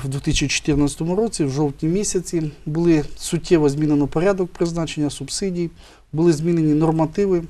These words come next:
надання послуг на житлово-комунальні послуги, були змінені нормативи, е, на житло,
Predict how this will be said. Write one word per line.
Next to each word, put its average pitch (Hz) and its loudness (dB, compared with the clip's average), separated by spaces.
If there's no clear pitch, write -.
надання 160 0
послуг 151 -4
на 156 -2
житлово-комунальні 147 -2
послуги, 135 -6
були 147 -4
змінені 156 -2
нормативи, 151 -2
е, 143 4
на 147 4
житло, 165 2